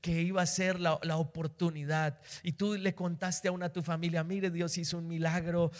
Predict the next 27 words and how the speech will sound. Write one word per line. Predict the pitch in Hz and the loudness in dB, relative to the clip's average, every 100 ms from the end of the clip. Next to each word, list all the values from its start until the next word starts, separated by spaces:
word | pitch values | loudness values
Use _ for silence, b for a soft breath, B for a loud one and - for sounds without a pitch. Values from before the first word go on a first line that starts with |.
| B B | B B
sí, | - - 196 185 | 2 4 4 0
todo | - 170 170 | 4 4 6
se | 156 165 151 | 4 2 2
dio". | 160 170 175 156 B - | 2 0 0 -6 B -4
Y | 143 | -2
después | 131 151 147 | -2 -2 -4
esa | 147 151 - | -2 -4 -2
puerta | 147 143 135 | -2 0 -4
se | 139 | -2
cerró. | 123 120 110 107 104 _ b b b b b | -4 -6 -6 -8 -10 _ b b b b b
Y | 127 | -14
tú | 151 | -2
dices, | 147 131 143 | -2 0 -4
"Señor, | - 143 143 160 147 | -4 -4 -4 -4 -4
¿qué | - 139 | -4 -6
pasa? | - 135 123 113 | -2 -2 -2 -4
Si | - - 139 | -6 -8 -10
tú | - 165 | -6 -6
hubieras | 156 151 147 | -4 -2 -2
llegado | 135 127 127 127 123 | -4 -2 -2 -2 -2
antes". | 117 113 117 - - b b b b b | -4 -8 -12 -12 -14 b b b b b
Pero | 151 156 151 143 120 - | -2 0 0 -4 -10 -12
Marta | 131 165 - 156 | -4 -2 0 0
dice, | 156 156 170 160 147 - b b b | 0 0 2 2 2 -4 b b b
"Pero | 151 143 135 | -6 -2 -2
aún | 123 147 175 180 151 - _ _ _ - | -2 0 0 0 -6 -12 _ _ _ -8
ahora". | 120 113 110 110 | -6 -6 -8 -12